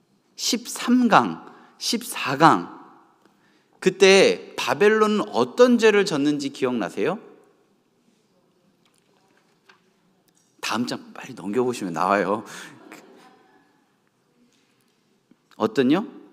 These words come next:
성전을 파괴하는 죄를 지었다라고 합니다. 이걸 교만이라고 표현하죠.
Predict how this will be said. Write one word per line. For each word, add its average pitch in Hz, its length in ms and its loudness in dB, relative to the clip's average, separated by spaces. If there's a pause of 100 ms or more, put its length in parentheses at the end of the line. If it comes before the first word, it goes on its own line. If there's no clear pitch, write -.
(380)
성전을 247 880 6 (460)
파괴하는 247 840 0
죄를 156 920 0
지었다라고 123 840 2
합니다. 101 200 -2
이걸 147 180 0
교만이라고 139 640 0
표현하죠. 101 840 -2